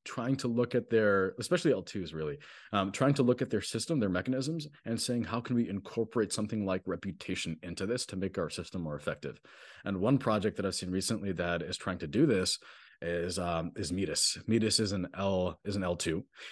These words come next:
and they're an optimistic L two. And they have a program called, like, a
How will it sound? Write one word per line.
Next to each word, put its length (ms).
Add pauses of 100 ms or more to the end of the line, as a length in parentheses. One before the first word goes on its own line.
(260)
and 500
they're 220
an 80
optimistic 520
L 120
two. 360 (760)
And 260
they 80
have 220
a 40
program 460
called, 220
like, 180
a 300